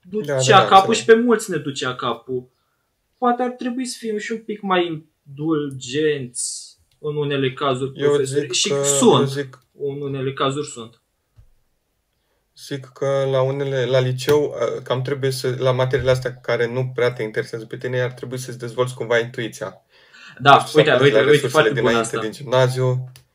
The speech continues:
Speaker 2: să înveți să-ți, să-ți, uh, antrenezi intuiția, că unele chestii sunt obvious, oricât de necunoscător ai fi într-un domeniu. Îți cam dai seama, cumva intuiești ce ar trebui să fie acolo.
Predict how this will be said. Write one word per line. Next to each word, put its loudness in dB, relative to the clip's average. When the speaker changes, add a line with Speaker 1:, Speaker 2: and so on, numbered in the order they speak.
Speaker 2:
să -8
înveți 2
să-ți, -2
să-ți, -8
uh, -8
antrenezi -4
intuiția, -6
că -2
unele 2
chestii -4
sunt -6
obvious, 2
oricât -4
de 0
necunoscător 2
ai 2
fi -4
într-un -6
domeniu. -4
Îți -16
cam 0
dai 8
seama, 2
cumva 2
intuiești 0
ce 0
ar 2
trebui -6
să -8
fie -6
acolo. -6